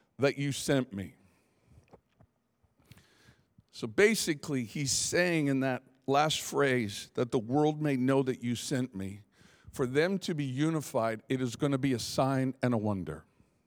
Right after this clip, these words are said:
And it is not a unity based on an event or a project. That's not what this is talking about.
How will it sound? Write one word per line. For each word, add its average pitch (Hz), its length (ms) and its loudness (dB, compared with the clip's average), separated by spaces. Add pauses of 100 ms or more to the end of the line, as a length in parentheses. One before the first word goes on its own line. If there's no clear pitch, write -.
(3000)
And 135 100 2
it 139 140 2
is 147 180 0
not 202 480 2 (220)
a 160 80 4
unity 147 1000 0 (840)
based 160 580 2
on 139 160 2
an 123 160 0
event 139 580 -4 (120)
or 117 160 0
a 101 60 -2
project. - 800 -4 (580)
That's 156 220 0
not 202 240 2
what 190 140 2
this 170 220 4
is 156 120 0
talking 131 460 0
about. 98 320 -6